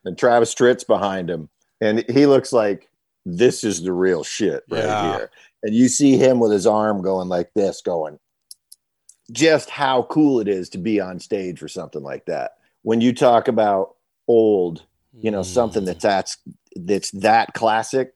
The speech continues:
Speaker 1: becoming new again. It was just super cool to see, 'cause he's pretty much the hottest thing in country music right now.
Speaker 2: Right.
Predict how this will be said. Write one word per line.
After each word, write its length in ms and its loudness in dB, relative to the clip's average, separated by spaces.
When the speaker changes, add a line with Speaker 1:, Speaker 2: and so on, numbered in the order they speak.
Speaker 1:
becoming 400 -8
new 220 -10
again. 400 -14
It 80 4
was 140 4
just 220 0
super 300 4
cool 320 2
to 80 -4
see, 420 0
'cause 180 0
he's 200 2
pretty 220 4
much 220 0
the 120 -2
hottest 360 0
thing 200 -4
in 60 -6
country 300 -6
music 340 -4
right 200 -4
now. 280 -12
Speaker 2:
Right. 460 -4